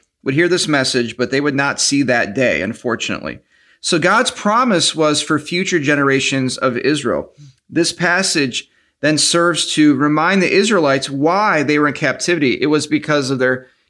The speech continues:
continual disobedience to God, their continual idolatry. And so God is reminding them of this, but also encouraging them,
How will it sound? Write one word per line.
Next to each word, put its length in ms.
continual 560
disobedience 840
to 100
God, 280
their 100
continual 720
idolatry. 840
And 140
so 200
God 280
is 100
reminding 520
them 140
of 120
this, 180
but 220
also 380
encouraging 580
them, 300